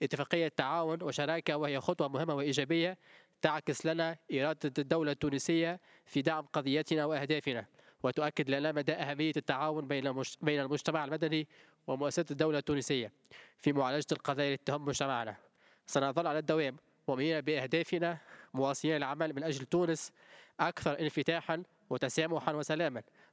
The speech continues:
ونحن هنا للدعوة للتعاون والالتزام بدعم حقوق الأقليات الدينية ودعم أسس المواطنة والتعايش السلمي، وعليه نرغب توجيه التوصيات التالية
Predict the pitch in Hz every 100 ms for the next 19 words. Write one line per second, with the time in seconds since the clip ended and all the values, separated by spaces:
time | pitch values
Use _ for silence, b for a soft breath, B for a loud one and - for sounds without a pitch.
0 | - 127 156 165 160 185 139 127 180 123
1 | 156 165 160 147 - 135 156 165 170 -
2 | b - 135 143 - 143 170 175 139 170
3 | 170 - 180 - 147 - 156 147 143 139
4 | 143 170 175 175 - B B - 139 135
5 | 165 160 180 151 151 151 170 165 156 151
6 | 151 147 170 - 190 151 117 - b b
7 | 131 139 151 175 170 - _ _ 147 156
8 | 143 151 139 165 - 151 - 160 147 170
9 | 135 113